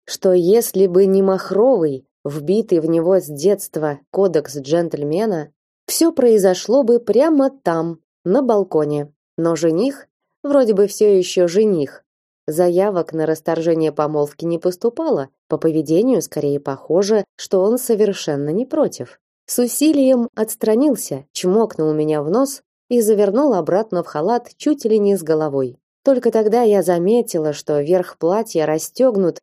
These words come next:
чуть ли не до талии. Ай да тихоня рыжий! Давя довольную усмешку, я поправила корсаж,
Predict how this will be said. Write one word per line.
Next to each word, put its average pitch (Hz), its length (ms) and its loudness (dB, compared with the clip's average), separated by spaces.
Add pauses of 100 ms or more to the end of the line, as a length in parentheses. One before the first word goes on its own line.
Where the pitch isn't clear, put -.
чуть 277 280 -2
ли 254 120 2
не 247 200 4
до 240 140 2
талии. 147 560 -2 (280)
Ай 214 240 0
да 277 160 0
тихоня 160 840 -2
рыжий! 156 580 -2 (640)
Давя 180 460 2
довольную 160 680 2
усмешку, 165 760 -4 (180)
я 226 180 0
поправила 226 540 0
корсаж, 170 560 -4